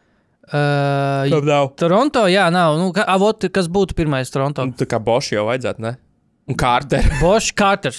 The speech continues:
Speaker 1: Carter, pf, jā, viņas
Speaker 2: Nu, bet
Speaker 1: Carter.
Speaker 2: Bosch arī, nu.
Speaker 1: Bosch un tad DeRozan un tad Kyle Lowry. Nē,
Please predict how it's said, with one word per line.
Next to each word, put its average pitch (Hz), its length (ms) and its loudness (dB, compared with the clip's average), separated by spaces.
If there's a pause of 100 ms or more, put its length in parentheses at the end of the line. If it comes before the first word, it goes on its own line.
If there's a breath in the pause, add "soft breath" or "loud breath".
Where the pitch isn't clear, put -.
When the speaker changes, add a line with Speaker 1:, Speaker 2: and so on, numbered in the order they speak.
(160)
Speaker 1:
Carter, 156 400 -2
pf, - 240 -2
jā, 123 220 -2
viņas 139 180 -2
Speaker 2:
Nu, - 80 0
bet 165 140 2
Speaker 1:
Carter. 277 100 2
Speaker 2:
Bosch 320 240 2
arī, 110 300 0
nu. 117 160 -2 (180)
Speaker 1:
Bosch 208 320 2
un 180 80 2
tad 170 160 -2
DeRozan 185 480 2
un 160 80 0
tad 160 160 -4
Kyle 156 220 2
Lowry. 143 340 0
Nē, 196 140 2